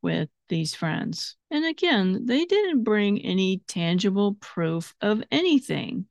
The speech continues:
There was no, "I saw you cheating on your wife, Job," or, "You did some shady business dealings with that guy last week," or, "You refused to help that poor family that came to you for help."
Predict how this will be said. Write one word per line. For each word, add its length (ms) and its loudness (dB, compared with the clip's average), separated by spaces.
There 140 2
was 260 4
no, 400 4
"I 160 0
saw 200 0
you 220 4
cheating 420 2
on 160 2
your 160 0
wife, 320 0
Job," 420 -2
or, 420 0
"You 120 -2
did 200 2
some 360 4
shady 500 2
business 640 0
dealings 720 -2
with 180 -2
that 200 -4
guy 500 -6
last 380 -12
week," 340 -18
or, 360 4
"You 280 4
refused 680 2
to 60 0
help 280 -2
that 240 0
poor 340 0
family 840 -2
that 160 -2
came 340 0
to 140 -2
you 180 0
for 180 -8
help." 380 -8